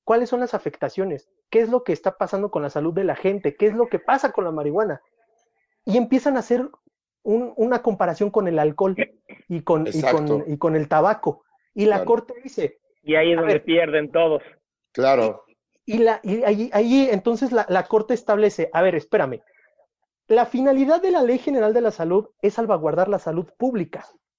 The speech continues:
Speaker 1: y por eso tiene una prohibición expresa. Entonces ahora hay que analizar: ¿esta prohibición expresa puede alcanzar ese objetivo con algo menos invasivo a los derechos de la ciudadanía?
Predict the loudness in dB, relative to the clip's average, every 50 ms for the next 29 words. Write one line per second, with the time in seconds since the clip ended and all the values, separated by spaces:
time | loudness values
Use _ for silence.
0 | _ _ _ _ _ _ _ _ _ _ _ _ -4 -4 2 2 2 2 2 0
1 | -2 -6 -6 -4 -4 -4 -4 -4 -6 -4 -4 -6 -6 -6 -8 -8 -8 -6 -6 -6
2 | -8 -10 _ _ 0 0 0 0 -6 -12 -12 _ _ _ _ 0 0 0 2 2
3 | 0 0 0 0 2 2 4 4 2 0 0 -2 -2 0 -2 -4 -4 0 0 0
4 | 0 0 -2 _ 0 0 0 0 -2 _ -2 -2 0 _ 0 0 2 0 -6 -8
5 | -2 -2 0 0 0 -4 -6 _ _ 2 2 2 2 -2 -4 -4 -6 _ _ _
6 | _ _ _ _ _ _ _ _ _ _ _ -2 2 2 2 2 2 0 0 -2
7 | -2 -2 -2 -4 -2 0 2 2 2 0 0 0 -2 -2 -2 -4 -8 -8 -8 -6
8 | -6 -4 2 2 0 0 0 _ _ _ _ _ _ _ _ _ _ 0 2 2
9 | 2 2 2 2 2 2 0 0 2 0 0 0 -2 -4 -4 -6 -6 -6 -4 -4
10 | -4 -4 -4 -6 -6 -2 0 0 0 2 0 0 -2 -2 -4 -4 -2 -2 -4 -2
11 | 0 -2 -2 -4 -6 -4 -4 -2 -2 -2 -4 -6 -8 -8 -10 -12 -14